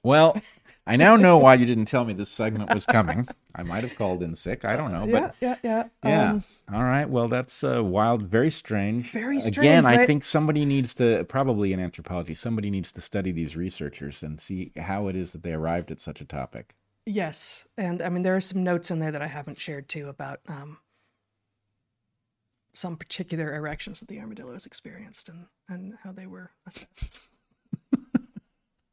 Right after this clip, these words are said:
Speaker 2: So, uh, it is interesting, though,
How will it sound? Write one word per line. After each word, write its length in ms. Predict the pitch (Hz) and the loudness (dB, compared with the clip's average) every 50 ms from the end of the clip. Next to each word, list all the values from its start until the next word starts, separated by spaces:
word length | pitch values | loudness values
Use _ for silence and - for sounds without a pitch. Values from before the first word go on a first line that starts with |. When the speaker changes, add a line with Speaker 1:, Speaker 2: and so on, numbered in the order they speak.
| _ _ _ _ _ - - - - - _ - _ | _ _ _ _ _ -18 -16 -16 -16 -16 _ -18 _
Speaker 2:
So, 240 | - 277 233 233 254 277 - - | -2 0 0 0 -2 -6 -12 -14
uh, 60 | - - _ _ _ _ _ _ _ _ _ _ _ - | -14 -14 _ _ _ _ _ _ _ _ _ _ _ -2
it 100 | 277 277 | -2 2
is 220 | 247 311 330 277 | 4 4 4 4
interesting, 540 | 302 269 254 - 208 180 - - 170 165 160 | 4 0 0 -2 -4 -8 -8 -8 -10 -10 -12
though, 320 | 156 160 123 104 - 190 | -12 -14 -14 -14 -16 -18